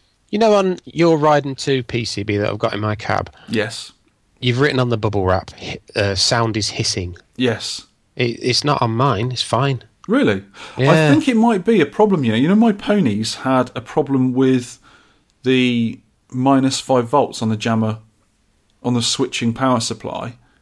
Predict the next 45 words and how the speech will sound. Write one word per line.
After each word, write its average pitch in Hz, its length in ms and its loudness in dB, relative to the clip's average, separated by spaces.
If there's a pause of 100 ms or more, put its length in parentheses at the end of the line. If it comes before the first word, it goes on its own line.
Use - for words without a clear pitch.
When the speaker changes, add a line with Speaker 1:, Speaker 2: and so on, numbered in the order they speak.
Speaker 2:
It 123 140 -2
Speaker 1:
Yeah. 117 140 4
Speaker 2:
lost 104 180 0
five 120 280 2
volts. 113 440 -2 (220)
I 131 80 -4
think 202 240 0
it 170 80 -2
might 160 200 0
be 135 40 0
a 135 40 2
problem 135 280 -4
with 113 140 -6
that. 127 380 -4 (840)
'Cause 107 160 2
Speaker 1:
Right. 202 120 8
Speaker 2:
I've 202 100 6
also 208 320 4
got 139 260 2
another 175 360 2
arcade. 110 420 0 (180)
I'll 123 80 -8
just - 200 -4 (200)
fit - 320 -2
this - 120 -6
one 131 100 2
in 135 80 4
here. 117 80 4
I 110 60 2
forgot 120 280 -2
about 107 140 -4
this. 117 160 -2
I 135 100 0
bought 156 280 2
another 147 160 2
two 143 200 0
switching 139 460 -2
power 151 220 0
supplies 104 420 -4
with 123 320 2
the 127 80 2
minus 123 320 0
five 113 260 0
volts 139 360 -2
on. 101 180 -10